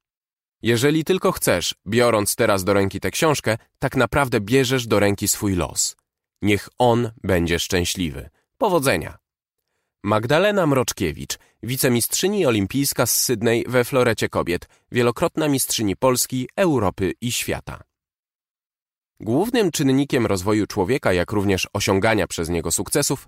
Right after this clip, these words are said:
jest motywacja. Bez niej człowiek zatraca sens życia.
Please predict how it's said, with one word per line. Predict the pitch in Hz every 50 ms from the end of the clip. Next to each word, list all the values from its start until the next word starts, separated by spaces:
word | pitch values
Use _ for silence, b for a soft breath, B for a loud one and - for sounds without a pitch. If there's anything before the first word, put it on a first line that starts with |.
| _ _ -
jest | - 156 156 - - -
motywacja. | 85 120 120 113 - - 113 98 98 80 73 - - 65 - - - - _ _ _ _ _ _ -
Bez | 110 120 123 120 117 117
niej | 120 113 117 110
człowiek | - - 107 95 87 95 95 90 95
zatraca | 98 98 - - 113 107 - - 90
sens | - - 82 80 76 82
życia. | 80 - 82 69 - - 73 78